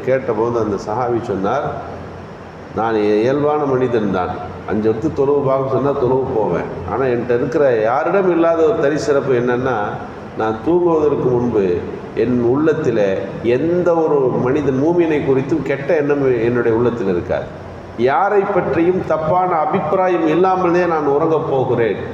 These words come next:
என்று சொன்னார். அப்ப நல்ல கண் கொண்டு பார்ப்பது, நல்ல எண்ணத்தை வளர்த்து கொள்வது ஒரு ஈமானுக்கு மிக முக்கியமான விஷயம். எனவேதான் திருக்குரான்ல அல்லாஹ் ஒரு வசனத்தை சொல்லுகிறான்,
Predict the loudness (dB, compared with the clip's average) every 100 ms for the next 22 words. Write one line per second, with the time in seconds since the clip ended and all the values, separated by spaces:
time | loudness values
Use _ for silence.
0 | -6 -4 -2 -4 -4 -4 -6 -10 -12 -14
1 | -14 -10 -6 -2 -2 0 0 0 0 0
2 | -2 0 2 2 0 0 0 0 2 2
3 | 2 2 4 4 2 2 0 2 2 2
4 | 2 0 -2 0 0 2 2 2 2 0
5 | -4 -6 -6 0 2 4 4 2 0 2
6 | 2 2 2 2 2 2 0 0 -2 -4
7 | -6 -12 -10 -2 2 2 2 0 -2 -4
8 | -6 -8 -10 -2 0 2 2 2 2 2
9 | 0 0 0 -4 -4 -2 0 2 2 2
10 | 0 0 0 0 0 0 0 0 0 0